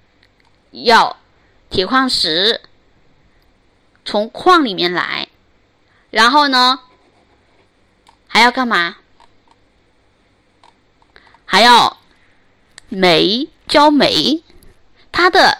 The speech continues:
上游是焦煤厂、铁矿厂、矿石厂，下游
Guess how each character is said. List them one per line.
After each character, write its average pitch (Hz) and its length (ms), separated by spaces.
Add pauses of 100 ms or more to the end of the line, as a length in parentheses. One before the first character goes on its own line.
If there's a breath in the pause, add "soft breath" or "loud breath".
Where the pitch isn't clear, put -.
(120)
上 359 380
游 175 300
是 214 220
焦 269 300
煤 220 200
厂、 - 480 (400)
铁 160 160
矿 247 260
厂、 - 320 (180)
矿 262 240
石 196 180
厂， - 280 (680 loud breath)
下 349 240
游 202 260